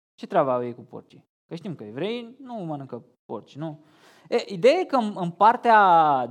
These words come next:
dreaptă a hărții era o regiune care fusese din fostul impre-, imperiu grec, care acum erau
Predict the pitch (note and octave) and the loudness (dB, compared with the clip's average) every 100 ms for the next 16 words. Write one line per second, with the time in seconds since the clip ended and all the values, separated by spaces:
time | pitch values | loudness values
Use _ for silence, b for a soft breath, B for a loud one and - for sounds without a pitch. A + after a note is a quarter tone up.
0 | C3+ F3 G3+ G3+ C#3+ C3+ B2+ C3+ C#3 B2+ | 0 4 4 2 -4 0 0 -2 -4 -6
1 | - B2+ C3+ F#3 G#3+ _ _ _ _ _ | -10 -10 -8 -8 -10 _ _ _ _ _
2 | _ _ - - F3+ _ E3+ F3+ G#3 B3 | _ _ -20 -20 -20 _ -2 4 6 6
3 | C4+ B3 A#3 F3 D3+ D#3 D#3 F3 A#3+ A#3+ | 6 4 2 -2 -6 -6 -4 -4 -4 -6
4 | - - G3+ G3 - A3+ B3 G#3+ A3+ G3 | -12 -2 0 0 -6 -10 -10 -10 -10 -8
5 | - A#3+ A#3+ A3 F#3 - F#3 F3 - E3 | -2 -2 -2 -8 -10 -6 -6 -6 -10 -12
6 | D#3 G3 F#3 D#3 B2+ D#3 A3 - _ E3 | -8 -4 -2 -4 -4 0 0 -2 _ 0
7 | D#3 D3+ F3+ D#3 C#3 C#3+ D3+ C3 - | 0 -2 -6 -10 -6 -2 -2 -2 -10